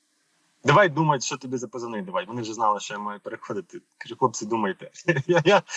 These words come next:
я не хочу думати, давайте ви". От вони якось так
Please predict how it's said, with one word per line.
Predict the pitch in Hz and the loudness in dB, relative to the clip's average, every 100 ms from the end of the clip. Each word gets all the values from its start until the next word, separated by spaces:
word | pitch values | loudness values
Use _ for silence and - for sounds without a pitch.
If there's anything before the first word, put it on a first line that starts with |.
| - | -2
я | 170 | 0
не | 165 | 2
хочу | - 131 180 | 4 2 2
думати, | 104 104 95 - - | -6 -10 -14 -4 0
давайте | 147 - 147 | 0 0 -6
ви". | 123 - 120 - - - - - - _ | -6 -12 -14 -12 -6 -2 -2 -4 -10 _
От | - 113 - | -4 -2 -2
вони | 104 110 | -2 -2
якось | 101 95 90 | -4 -6 -10
так | - 92 | -4 -6